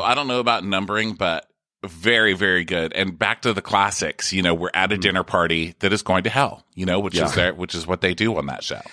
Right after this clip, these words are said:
Speaker 1: I mean, it's been a long time since Beverly Hills has had a dramatic enough episode where the dinner party starts, you know, at, like, the fifteen minute mark of the episode, right?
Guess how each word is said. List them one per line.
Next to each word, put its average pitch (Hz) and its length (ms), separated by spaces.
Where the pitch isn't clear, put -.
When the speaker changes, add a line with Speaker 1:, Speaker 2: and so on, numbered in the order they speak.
Speaker 1:
I 151 60
mean, 190 100
it's 196 100
been 233 120
a - 20
long 110 340
time 104 300
since 98 180
Beverly 95 420
Hills 90 280
has 92 100
had 90 300
a 85 80
dramatic 85 440
enough 87 280
episode 82 560
where 87 100
the 78 80
dinner 90 240
party 82 300
starts, - 680
you 104 100
know, 76 160
at, - 80
like, 82 140
the - 80
fifteen 90 340
minute 80 200
mark 65 220
of 71 80
the 71 80
episode, - 360
right? 104 220